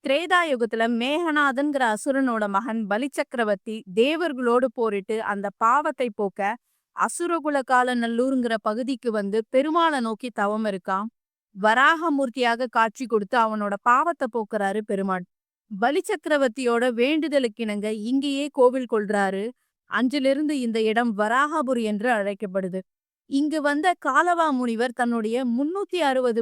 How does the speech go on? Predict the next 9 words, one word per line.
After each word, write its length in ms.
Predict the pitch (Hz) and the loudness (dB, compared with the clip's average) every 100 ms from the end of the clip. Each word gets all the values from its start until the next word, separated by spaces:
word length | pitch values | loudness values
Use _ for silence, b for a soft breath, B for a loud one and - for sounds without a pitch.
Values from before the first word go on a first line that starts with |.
| 214 | -2
மகள்களையும் 680 | 226 240 277 262 233 247 240 | -2 -2 -2 0 0 -2 -2
திருமணம் 420 | 254 277 302 277 | -2 -2 -2 -2
செய்ய 240 | - 247 214 | -2 -2 -2
கோரி 280 | - 214 226 | 0 0 0
வராகமூர்த்தியை 960 | 208 208 226 277 311 285 240 208 240 214 | -2 0 2 2 2 0 0 0 -2 -2
நோக்கி 300 | 208 202 277 | -2 -6 -8
கடுமையா 520 | 226 208 226 247 254 | -4 0 0 0 0
தவம் 360 | 254 214 214 226 | -2 0 0 0
இருக்காரு. 480 | 208 190 190 185 | -2 -4 -4 -4